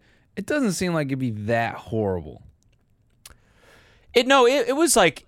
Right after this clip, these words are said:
Speaker 2: I mean, it, I was, you know, really into programming and the I O S S D K and all the new shit they were coming out with. I was, like, genuinely very, very interested in that. And it also helped us a lot. Like, we would go to these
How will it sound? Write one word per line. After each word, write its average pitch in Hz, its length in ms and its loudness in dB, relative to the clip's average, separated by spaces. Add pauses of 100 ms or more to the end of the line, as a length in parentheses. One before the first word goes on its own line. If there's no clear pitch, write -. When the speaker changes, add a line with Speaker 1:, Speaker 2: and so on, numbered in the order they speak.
Speaker 2:
I 160 40 2
mean, 202 140 4
it, - 100 0 (100)
I 202 100 4
was, 196 300 2 (140)
you 143 80 -6
know, 120 140 2
really 127 520 2
into 107 300 0 (180)
programming 110 800 0
and 85 340 -8 (220)
the 82 280 -8 (200)
I 123 140 4
O 123 120 4
S 117 180 0
S 113 160 0
D 110 120 -6
K 104 320 -2
and 95 120 -2
all 95 160 2
the 131 80 0
new 120 160 0
shit 113 200 -4
they 101 100 2
were 98 60 2
coming 92 280 -4
out 92 100 0
with. 95 140 0
I 123 120 2
was, 139 160 2
like, 107 180 -2
genuinely 107 500 -4
very, 92 340 -2
very 90 260 -2
interested 92 280 -6
in 101 80 -4
that. 107 160 -2
And 113 100 -2
it 127 40 2
also 156 280 0
helped - 380 -4
us 85 100 -6
a 85 60 -8
lot. 92 280 0
Like, 87 160 -6
we 117 120 -2
would 120 160 -2
go 120 180 2
to 117 60 -2
these 95 340 -6